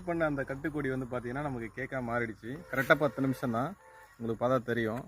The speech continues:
இங்க பாருங்க, அந்த கிளாஸ் எந்த ஷேப்ல இருந்தது, அதே ஷேப்ல இருக்கு பாருங்க. எந்த அளவு திக்னஸா இருக்கு பார்த்தீங்களா? அந்த கிளாஸ் ஷேப்லயே வந்துருச்சு. இந்த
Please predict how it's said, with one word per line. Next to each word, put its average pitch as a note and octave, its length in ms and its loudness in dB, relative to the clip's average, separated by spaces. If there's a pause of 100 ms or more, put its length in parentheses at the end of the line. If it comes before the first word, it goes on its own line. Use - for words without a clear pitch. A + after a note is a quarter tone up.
(120)
இங்க G#2+ 120 -14 (100)
பாருங்க, G2 240 -4 (3750)
அந்த A#2 200 -2
கிளாஸ் D#3+ 260 6 (120)
எந்த D#3+ 180 2 (140)
ஷேப்ல D#3+ 260 0
இருந்தது, C#3 320 0
அதே C3+ 180 0
ஷேப்ல G#2+ 220 -12
இருக்கு G2+ 220 -12
பாருங்க. F#2 220 -10 (800)
எந்த C3 200 -2
அளவு C#3 200 0
திக்னஸா B2+ 320 -4
இருக்கு G#2+ 180 -4
பார்த்தீங்களா? G2+ 320 -8 (320)
அந்த G2+ 140 -8 (220)
கிளாஸ் B2+ 340 -4
ஷேப்லயே B2 320 -4
வந்துருச்சு. A2+ 380 -8 (720)
இந்த A2+ 100 0